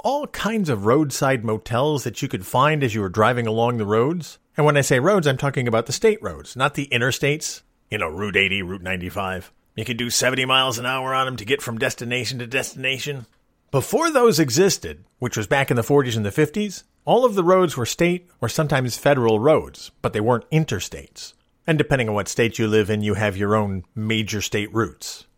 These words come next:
In New Jersey, two oh two, Route one, Route nine, those are all big major routes throughout New Jersey.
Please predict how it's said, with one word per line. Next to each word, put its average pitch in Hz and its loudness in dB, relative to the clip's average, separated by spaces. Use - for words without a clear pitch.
In 104 -6
New 95 -4
Jersey, 113 0
two 92 -10
oh 80 -12
two, 147 0
Route 95 -6
one, 151 0
Route 90 -10
nine, 143 0
those 156 4
are 160 4
all 147 6
big 156 2
major 143 2
routes 127 2
throughout 107 2
New 107 -6
Jersey. 120 0